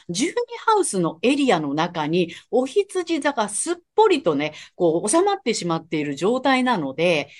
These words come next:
お羊座の気づきよりも、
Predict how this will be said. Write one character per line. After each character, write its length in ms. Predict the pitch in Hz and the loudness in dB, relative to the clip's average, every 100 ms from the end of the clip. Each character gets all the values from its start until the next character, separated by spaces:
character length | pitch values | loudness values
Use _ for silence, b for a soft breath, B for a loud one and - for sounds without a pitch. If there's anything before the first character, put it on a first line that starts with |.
| B _ | B _
お 140 | - 226 | -2 -2
羊 520 | - - 330 330 320 | -6 -8 -6 -4 -4
座 160 | 294 277 | 0 0
の 140 | 247 | 0
気 220 | 220 247 | -4 -8
づ 200 | 247 311 | -6 -6
き 260 | 294 302 247 | -2 -2 2
よ 140 | 220 | 4
り 140 | 202 180 | 4 4
も、 260 | 233 185 | 4 2